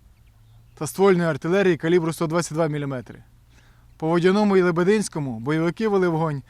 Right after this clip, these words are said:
зі сто п'ятдесят двох міліметрової артилерії. В Широкому Красногорівці по підрозділах Збройних сил України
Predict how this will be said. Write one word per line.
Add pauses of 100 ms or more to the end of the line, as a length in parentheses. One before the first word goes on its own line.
(260)
зі
сто
п'ятдесят
двох
міліметрової
артилерії. (640)
В
Широкому
Красногорівці
по
підрозділах
Збройних
сил
України